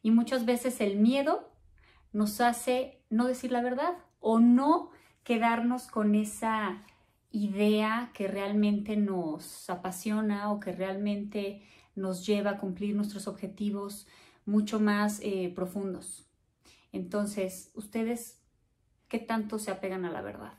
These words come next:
Hay una frase que siempre me ha gustado, que los que me conocen ya lo sabrán, que es: "La verdad siempre te hará libre". Y sí, es mucho más fácil, eh, presentarte con cómo eres, quién eres,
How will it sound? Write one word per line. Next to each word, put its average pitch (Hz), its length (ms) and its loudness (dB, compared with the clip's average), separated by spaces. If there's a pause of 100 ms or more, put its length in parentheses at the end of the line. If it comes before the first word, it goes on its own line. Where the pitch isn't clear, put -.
(420)
Hay 214 200 -4
una 214 160 2
frase 208 260 -6
que 185 100 -6
siempre 214 580 -2
me 180 100 -2
ha - 20 -2
gustado, 180 540 -8 (580)
que 180 160 -2
los 170 160 -6
que - 100 -10
me 180 120 -2
conocen 185 480 -4
ya 175 140 0
lo 170 80 -8
sabrán, 170 480 -6
que 202 100 -6
es: 190 100 -10
"La 190 120 -2
verdad 175 340 -4
siempre 196 480 -8
te 185 140 -12
hará 165 180 -8
libre". 175 480 -10 (520)
Y 214 100 -2
sí, 349 340 0 (320)
es 269 120 2
mucho 269 280 4
más 247 260 2
fácil, 262 600 -2 (520)
eh, 202 600 2
presentarte 220 720 0
con 180 800 -2 (260)
cómo 220 300 0
eres, 247 480 -2 (200)
quién 214 260 0
eres, 233 500 -4